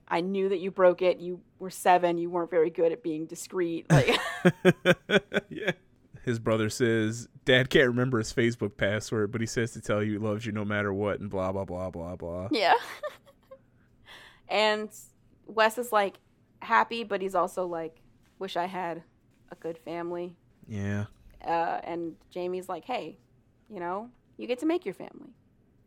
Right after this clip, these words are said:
Speaker 1: You're part of my family now."
Speaker 2: We're your family now.
Speaker 1: So then we get the, the epilogue. They're together, and Wes is having Thanksgiving with the Cannings, and
Speaker 2: Yay.
Speaker 1: Jamie's mom is mothering him,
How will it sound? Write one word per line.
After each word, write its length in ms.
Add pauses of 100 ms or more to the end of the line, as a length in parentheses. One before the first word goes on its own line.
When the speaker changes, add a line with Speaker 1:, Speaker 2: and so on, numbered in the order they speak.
(220)
Speaker 1:
You're 100
part 180
of 40
my 120
family 320
now." 140
Speaker 2:
We're 120
your 140
family 360
now. 220 (400)
Speaker 1:
So 340
then 160
we 100
get 200
the, 440
the 160
epilogue. 360
They're 100
together, 420
and 320
Wes 280
is 380 (380)
having 340
Thanksgiving 680 (380)
with 180
the 80
Cannings, 800 (640)
and 380 (680)
Speaker 2:
Yay. 440
Speaker 1:
Jamie's 420
mom 320
is 140
mothering 400
him, 320